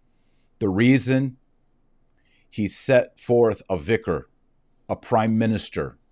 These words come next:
a supreme pontiff, a high priest upon earth while he was God, was so that he could bind and loose the truth regarding faith, morals, so that he,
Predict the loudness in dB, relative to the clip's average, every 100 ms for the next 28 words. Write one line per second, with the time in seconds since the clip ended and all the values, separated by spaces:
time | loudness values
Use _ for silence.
0 | _ _ _ -10 -6 -6 -4 -2 -2 -2
1 | -2 -2 -4 -10 -12 _ _ _ _ _
2 | _ _ _ -6 -2 -2 -2 4 4 2
3 | -6 -2 -2 0 -2 -2 -6 _ _ _
4 | _ _ _ -2 4 4 4 2 0 0
5 | -2 -2 -4 -10 -18 _ _ -10 -6 -4
6 | -4 -6 -10 -12 -2 0 2 0 -2 -4
7 | -6 -8 -8 -8 -4 -2 -2 -6 -14 -16
8 | -12 -12 -12 -10 -4 -4 -6 -14 _ _
9 | _ _ _ _ _ _ _ _ _ _
10 | _ -12 -6 -4 -4 -6 -4 0 0 -2
11 | -6 -4 -2 -4 -8 _ -12 -4 -4 -4
12 | -4 0 2 2 0